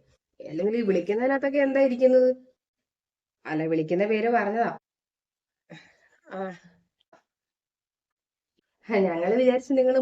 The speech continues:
മുഹൂർത്തം ആകുമ്പത്തേക്ക് എത്തൂലായിരിക്കൂന്ന്. കാണാത്ത കൊണ്ടേ കൊറേ വൈകിയല്ലോ. ഓ, എന്നാ മുഹൂർത്തം? ഞങ്ങൾക്ക് അങ്ങനെ മുഹൂർത്തം ഒന്നുമില്ല. ഞങ്ങൾക്ക് എല്ലാം നല്ല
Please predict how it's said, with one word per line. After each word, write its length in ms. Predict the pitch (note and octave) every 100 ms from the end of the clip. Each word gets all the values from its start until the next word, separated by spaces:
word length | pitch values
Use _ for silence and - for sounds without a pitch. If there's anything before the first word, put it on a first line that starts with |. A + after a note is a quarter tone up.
| A#3+
മുഹൂർത്തം 380 | G#3+ A#3+ B3 C4+
ആകുമ്പത്തേക്ക് 400 | B3 A#3+ B3+ B3+ G3
എത്തൂലായിരിക്കൂന്ന്. 840 | - C4 A3+ G3 F#3+ G3+ F#3+ D#3 - - _
കാണാത്ത 420 | G3 G3 G#3+ A3+ B3
കൊണ്ടേ 240 | B3+ G#3+
കൊറേ 320 | D#3 A3 G3+ G3+
വൈകിയല്ലോ. 580 | B3 A#3 A3+ C4 A#3+ D3+ - - _ _ _ _ _ _ _ _ _ _ _ _ _ _ _ _ _ _ _ _ _ -
ഓ, 80 | C4 D#4 C4
എന്നാ 220 | A3+ B3+ C#4+
മുഹൂർത്തം? 520 | C#4+ C4+ C#4 C4+ A#3+ A#3+
ഞങ്ങൾക്ക് 320 | A#3 A#3+ D4
അങ്ങനെ 220 | C#4+ C#4+
മുഹൂർത്തം 540 | C4+ G3+ A#3+ C4 C#4 B3+
ഒന്നുമില്ല. 320 | A3+ G3 F3+ F#3
ഞങ്ങൾക്ക് 260 | G#3 A#3+ A#3+
എല്ലാം 220 | G#3 A#3
നല്ല 200 | A3+ F#3